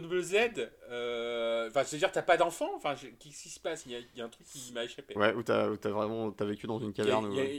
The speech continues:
Speaker 1: il y a une faille temporelle,
Speaker 2: on va, on va
Speaker 1: euh,
Speaker 2: fouiller la
Speaker 1: assez étrange.
Speaker 2: backstory de, euh, de Paul Perret, euh, il y a, il y a un
Speaker 1: Ouais.
Speaker 2: truc pas clair là, là-dessous. Euh, et donc voilà, euh, donc, euh, le fer à caraméliser qu'on utilise donc pour, euh, caraméliser les crèmes brûlées, bah, est sur un rouget qui est compliqué à cuire. Euh, c'est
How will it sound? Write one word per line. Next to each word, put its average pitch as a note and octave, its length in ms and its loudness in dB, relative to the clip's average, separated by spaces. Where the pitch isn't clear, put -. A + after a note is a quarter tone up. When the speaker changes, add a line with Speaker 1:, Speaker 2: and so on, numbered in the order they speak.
Speaker 1:
il A2+ 100 -20
y B2+ 60 -4
a - 20 -2
une B2 120 -8
faille E3 240 0
temporelle, C#3+ 460 2
Speaker 2:
on - 20 4
va, C#3+ 80 -2
on A2+ 80 2
va A2+ 80 6
Speaker 1:
euh, - 20 6
Speaker 2:
fouiller B2+ 300 8
la A#2+ 80 8
Speaker 1:
assez A#2 100 8
étrange. A2+ 60 8
Speaker 2:
backstory A2+ 300 6
de, G#2+ 140 4
euh, G#2 720 2
de G#2+ 140 -10
Paul A2 180 -4
Perret, G#2+ 180 0
euh, G2+ 300 -2
il G2+ 80 -12
y G2+ 60 -2
a, G2 100 0
il G2+ 60 -6
y - 20 -2
a G2+ 60 0
un - 20 0
Speaker 1:
Ouais. G#2 60 -4
Speaker 2:
truc - 140 -6
pas A2 100 -2
clair G#2 160 -2
là, G2 140 -2
là-dessous. G2 320 -10
Euh, A#2 300 8
et C3 60 10
donc D3 120 4
voilà, D3 180 10
euh, B2 260 8
donc, A#2+ 200 0
euh, A2 280 6
le A2+ 100 0
fer C3 260 4
à C3 60 6
caraméliser A#2+ 480 2
qu'on A2+ 140 -2
utilise A2+ 280 -8
donc A2 140 -4
pour, G#2 240 -4
euh, G2+ 60 0
caraméliser A2 500 -2
les G#2+ 140 -2
crèmes G#2 240 -4
brûlées, G#2+ 320 2
bah, G#2+ 180 2
est G2+ 180 -4
sur A#2 240 -2
un A2+ 60 4
rouget A2 320 0
qui - 120 -10
est - 140 -8
compliqué - 380 -4
à G#2+ 60 4
cuire. B2 300 -2
Euh, G2+ 220 2
c'est - 140 -12